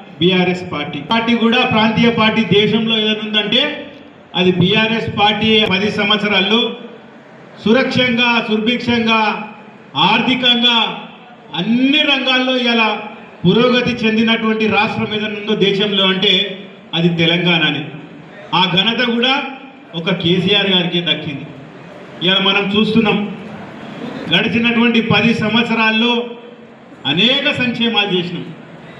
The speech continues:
దేశంలో లేనటువంటి సంక్షేమాలు ఇలా రాష్ట్రంలో చేసి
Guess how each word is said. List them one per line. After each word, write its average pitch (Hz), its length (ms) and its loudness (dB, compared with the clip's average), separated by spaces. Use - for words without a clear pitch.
దేశంలో 233 520 2
లేనటువంటి 226 640 0
సంక్షేమాలు 247 840 2
ఇలా 202 220 2
రాష్ట్రంలో 226 640 2
చేసి 247 600 2